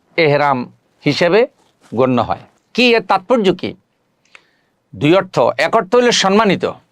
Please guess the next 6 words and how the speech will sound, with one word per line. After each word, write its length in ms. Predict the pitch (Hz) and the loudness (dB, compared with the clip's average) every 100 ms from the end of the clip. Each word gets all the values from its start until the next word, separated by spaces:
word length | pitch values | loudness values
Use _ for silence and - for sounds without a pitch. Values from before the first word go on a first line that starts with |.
| _ _ _ _ _ _ _ _ _ _ _ _ _ _ _ _ _ _ 92 | _ _ _ _ _ _ _ _ _ _ _ _ _ _ _ _ _ _ -6
যে 520 | 123 160 196 220 - - | 0 2 2 2 0 -2
এহরামের 640 | 156 165 190 220 233 247 | 0 2 2 2 2 0
পোশাকটা 540 | - 196 - 214 - 226 | 0 -2 0 -4 0 0
এমন 580 | 160 165 214 294 339 | 2 2 4 4 4
সম্মানিত 540 | 277 - 240 208 185 175 | 2 0 0 0 0 0
পোশাক, 540 | 131 139 139 131 156 | 0 -2 0 0 0